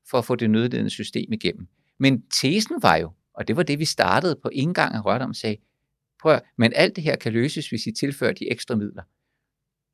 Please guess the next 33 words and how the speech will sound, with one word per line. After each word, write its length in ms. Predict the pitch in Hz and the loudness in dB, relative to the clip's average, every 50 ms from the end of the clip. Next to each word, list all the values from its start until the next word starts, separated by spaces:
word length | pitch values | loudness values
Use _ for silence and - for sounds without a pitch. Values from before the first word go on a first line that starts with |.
| _ _ | _ _
Skåltagen 560 | - - - - 101 117 131 - 143 127 127 123 | -20 -8 2 4 4 4 4 4 2 2 4 4
var 60 | 117 113 | 2 0
parat. 340 | - 110 117 - - - - _ _ _ | 0 -4 -6 -6 -6 -8 -14 _ _ _
Jeg 100 | 101 87 | -8 -6
havde 180 | 80 90 104 120 | -2 -2 -2 -2
skrevet 340 | - - 107 104 117 139 | -2 2 4 4 4 4
den 60 | - 131 | 2 0
i 40 | |
går. 260 | 113 131 135 - - _ _ _ _ _ _ _ _ _ _ _ _ _ _ _ _ _ _ _ _ _ _ _ | 2 2 0 0 -2 _ _ _ _ _ _ _ _ _ _ _ _ _ _ _ _ _ _ _ _ _ _ _
Hvor 160 | 107 107 107 | 6 8 8
er 80 | 104 107 | 10 10
jeg 100 | 117 117 | 8 6
glad 220 | - 107 107 113 | 4 4 4 4
for, 140 | 110 - 113 | 4 4 6
at 240 | 110 101 98 104 - | 6 6 4 4 2
dommer-, 240 | 107 101 107 117 - - 98 - - - - - - | 2 2 2 0 0 -4 -10 -10 -10 -18 -20 -8 -4
hele 280 | 151 143 151 170 170 | -2 0 0 0 -2
Folketinget, 580 | - - - 104 95 107 104 - 98 - - 87 - _ _ | -2 2 2 2 2 2 -4 -6 -6 -6 -6 -10 -14 _ _
og 120 | _ 101 98 | _ -2 -2
igen, 320 | 95 - 110 107 123 143 - | 2 4 4 4 4 2 -2
jeg 220 | 104 98 95 95 - - | -4 -4 -4 -6 -8 -10
er 100 | 104 98 - - | -12 -12 -12 -12
super 280 | - - - 165 - - | -10 -6 -6 -4 -4 0
glad 180 | - 117 113 | 2 2 2
for, 120 | 110 - 113 | 2 0 -2
at 40 | 107 | -2
det 80 | 104 - | -2 -2
er 40 | 113 | -2
alle 140 | 110 131 139 | -4 -4 -4
partierne, 500 | - - 117 - - 135 123 123 113 113 - _ _ _ _ - | -8 -12 -12 -10 -8 -6 -4 -4 -4 -4 -6 _ _ _ _ -2
der 60 | 110 | -2
er 40 | 101 - - | -2 2 2
bagved, 360 | 123 123 120 110 117 117 113 | 2 2 2 0 -2 -2 -2